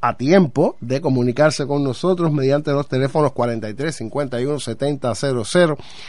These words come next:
y cuarenta y tres cincuenta y uno setenta cero uno. No pierda la oportunidad de conocer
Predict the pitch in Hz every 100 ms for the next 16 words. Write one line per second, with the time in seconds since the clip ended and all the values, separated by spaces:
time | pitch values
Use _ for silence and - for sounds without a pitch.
0 | - 214 196 175 165 180 170 156 160 185
1 | - 156 170 180 151 151 180 170 - 127
2 | 175 190 180 185 - - - 143 131 131
3 | 156 139 110 131 143 156 156 139 120 117
4 | 110 98 104 101 117 123 117 - - -
5 | - - 117 113 113 - 101 98 - 135